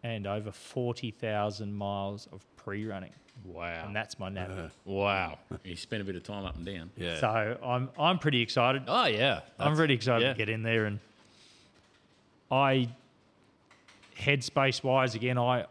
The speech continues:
Speaker 1: I actually, I can nearly fall asleep before I get into a car. I don't know what you guys are like when you're about to jump on a bike.
Speaker 4: Yeah. But you're just that calm.
Speaker 1: I get that calm, it's stupid.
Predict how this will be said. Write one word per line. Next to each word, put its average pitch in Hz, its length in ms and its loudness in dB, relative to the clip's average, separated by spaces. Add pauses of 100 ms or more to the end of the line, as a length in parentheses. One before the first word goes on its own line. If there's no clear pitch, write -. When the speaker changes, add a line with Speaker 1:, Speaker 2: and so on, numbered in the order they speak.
Speaker 1:
I 117 220 -4
actually, 107 480 -6 (400)
I 131 120 0
can 160 160 -2
nearly 113 240 0
fall 110 400 -2
asleep 110 440 -6
before 113 280 -8
I 101 40 -6
get 92 160 -10
into 92 260 -10
a 90 60 -14
car. 113 300 -2
I - 20 -2
don't 135 100 -2
know 123 100 0
what 101 160 -4
you 107 160 -4
guys 110 320 0
are 107 60 -4
like 98 240 -2
when 101 140 -8
you're 95 100 -8
about 95 240 -6
to 104 60 -16
jump 98 260 -6
on 104 80 -4
a 92 40 -6
bike. 90 340 -2 (160)
Speaker 4:
Yeah. 87 140 -10 (500)
But - 120 -6
you're 110 80 -2
just 110 160 0
that 117 160 -2
calm. 95 300 -4 (160)
Speaker 1:
I 127 140 2
get 135 180 -2
that 110 180 -10
calm, 107 320 -8
it's - 140 -12
stupid. 104 540 -10